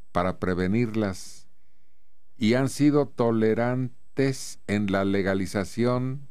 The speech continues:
de facto en varios estados. Y aseguró que alcaldes que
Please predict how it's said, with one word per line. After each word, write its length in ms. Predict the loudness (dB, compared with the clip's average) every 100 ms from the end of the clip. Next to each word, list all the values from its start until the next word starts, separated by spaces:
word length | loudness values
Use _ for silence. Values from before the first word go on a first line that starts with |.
| -10 -12 -12 -12 -12 -12 -10
de 180 | 0 0
facto 500 | 2 0 -2 -2 0
en 160 | 2 4
varios 520 | 2 2 2 0 0
estados. 880 | -4 -2 0 0 0 -4 -6 -10 -12 -12 -12 -12 -12 -12 -12 -12 -12 -12 -12 -6 -2
Y 60 |
aseguró 580 | -2 0 2 2 2 0
que 120 | 0
alcaldes 720 | 0 0 0 0 0 -2 -2
que 440 | -4 -2 0 -2